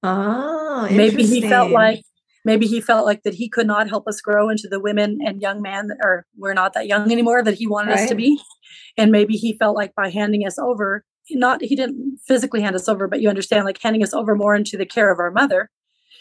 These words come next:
Speaker 2: that she had more influence over us than he did, that, uh, the seeds that he did plant, that she was more than capable of watering those for him.
Speaker 1: Yes, absolutely. And then
Speaker 2: And, you know
Speaker 1: she, she really took up the helm of, of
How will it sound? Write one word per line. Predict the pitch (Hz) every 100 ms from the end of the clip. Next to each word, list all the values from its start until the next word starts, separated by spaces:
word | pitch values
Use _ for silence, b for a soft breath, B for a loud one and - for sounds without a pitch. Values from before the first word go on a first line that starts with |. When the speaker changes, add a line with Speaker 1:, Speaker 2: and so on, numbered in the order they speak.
| b b _
Speaker 2:
that | 185 202 196
she | - 220 220
had | 208 190
more | 208 208
influence | 208 233 208 190
over | 190 196
us | 180
than | -
he | 190 254
did, | 185 175 B B _ 175
that, | 196 185 185 294 - -
uh, | 196 190 190
the | 202
seeds | - 254 240
that | 220
he | 196 220
did | 285 -
plant, | 202 185 196 - b b -
that | 262
she | - 233
was | 208 185 185 - -
more | 220 226 285 240
than | 202
capable | - 208 - 185 185
of |
watering | 175 185 170 165
those | 170 156
for | -
him. | 156 156 - _
Speaker 1:
Yes, | 226 208 180 202 196
absolutely. | 208 208 - - - - - - _
And | 262 262
then | 240
Speaker 2:
And, | 214
you | 208
know | 202 196
Speaker 1:
she, | 269 269
she | 220 277 285
really | 262 226 196
took | 196 - 226 - -
up | 196 185 - - - _ _ _ _ _ -
the |
helm | 196 233 233 190 175
of, | 180 - 190 190 208 -
of | 196 202 220